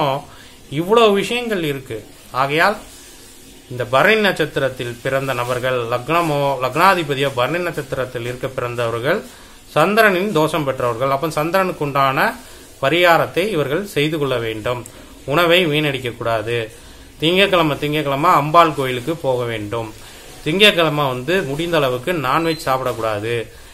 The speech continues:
திங்கட்கிழமை சந்திர ஓரையான காலை ஆறு to ஏழு, மதியம் ஒண்ணு to ரெண்டு, இரவு எட்டு to ஒன்பது ஏதேனும் ஒரு அம்பாள் கோயிலுக்கு போயிட்டு, அங்கு வெளியில் இருக்கக்கூடிய, பிச்சை எடுத்து கொண்டிருக்கக்கூடிய,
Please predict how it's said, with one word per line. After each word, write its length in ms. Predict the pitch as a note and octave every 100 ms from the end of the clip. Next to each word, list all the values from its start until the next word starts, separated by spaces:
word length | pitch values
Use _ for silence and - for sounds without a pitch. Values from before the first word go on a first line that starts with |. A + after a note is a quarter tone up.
| -
திங்கட்கிழமை 720 | - F3 G3 E3+ D3 D3+ E3 F#3+ F#3 - - - - -
சந்திர 400 | - D#3+ F#3+ G#3 E3+
ஓரையான 520 | E3+ E3 D#3 D3 C#3+ D#3+ F3+ -
காலை 300 | C#3 D3 D3+
ஆறு 220 | C#3 D#3+ D3+
to 140 | D3+ C3+
ஏழு, 240 | C3+ D3+ E3
மதியம் 400 | B2+ C3+ C#3+ D3 C3
ஒண்ணு 180 | C#3 C#3+
to 120 | C#3+
ரெண்டு, 280 | B2+ C3 D#3
இரவு 220 | C3+ C#3+ C3
எட்டு 220 | A#2+ E3
to 140 | D#3 D3
ஒன்பது 460 | B2+ B2 A#2+ A2+ C#3+ D#3 - - - - -
ஏதேனும் 460 | C#3 D3+ D#3 E3+
ஒரு 100 | D3
அம்பாள் 360 | B2+ C#3 D#3+ D3
கோயிலுக்கு 320 | C#3+ B2 A#2+ A2
போயிட்டு, 480 | B2 B2 A#2+ C3+ C#3+ C#3+ - - -
அங்கு 200 | B2+ C#3
வெளியில் 360 | C3 E3+ G3+ F3+
இருக்கக்கூடிய, 760 | D3 D3 C3+ C3 B2+ B2 B2 D3 D#3+ D#3+ - - -
பிச்சை 240 | - D3+ G3+
எடுத்து 220 | E3+ D#3
கொண்டிருக்கக்கூடிய, 920 | D3 C3 C3+ A#2+ B2+ B2 B2 B2 C#3+